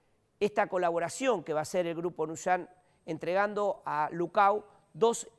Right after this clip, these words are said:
equipos de alta generación que ya nos van a estar explicando el doctor Oberti de qué se trata y siempre con una empresa que está mirando hacia la sociedad.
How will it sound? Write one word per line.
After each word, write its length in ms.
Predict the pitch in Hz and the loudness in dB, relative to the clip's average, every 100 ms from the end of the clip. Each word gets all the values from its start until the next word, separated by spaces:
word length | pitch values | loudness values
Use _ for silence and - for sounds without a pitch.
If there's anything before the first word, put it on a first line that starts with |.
| - | -6
equipos 640 | 170 196 180 190 196 - | -6 -6 -8 -4 -4 -6
de 140 | - 170 | -2 2
alta 260 | 185 202 | 2 2
generación 640 | 180 180 165 165 156 277 233 | -2 -4 -4 -4 -2 0 0
que 100 | 165 | -2
ya 140 | 185 | -2
nos 140 | 180 165 | 0 -2
van 120 | 165 | -2
a 40 | |
estar 200 | 151 180 | -2 -4
explicando 500 | 165 - 147 180 170 | -4 -12 -4 -4 -2
el 60 | 160 | -6
doctor 300 | 151 147 175 | -6 -2 -2
Oberti 400 | 170 180 - 170 | 0 -2 -4 -6
de 140 | 160 | -6
qué 100 | 180 | -8
se 140 | 170 180 | -10 -8
trata 520 | 180 196 - 185 202 _ _ _ _ | 0 0 0 -4 -4 _ _ _ _
y 100 | 160 | -10
siempre 520 | - 196 202 196 202 | -2 -2 0 -2 -2
con 320 | 185 196 196 - | 0 -2 -4 -8
una 180 | 190 190 | -4 -2
empresa 560 | 185 - 196 196 202 196 | -4 -4 -2 0 0 -2
que 140 | 165 | -6
está 420 | - - 180 - - _ | -6 2 2 2 -6 _
mirando 480 | 165 190 214 208 180 | -2 4 4 4 -2
hacia 320 | 165 - 156 | -2 -2 -2
la 120 | 151 | -2
sociedad. 640 | 143 151 131 151 143 131 | -4 -8 -4 0 0 -2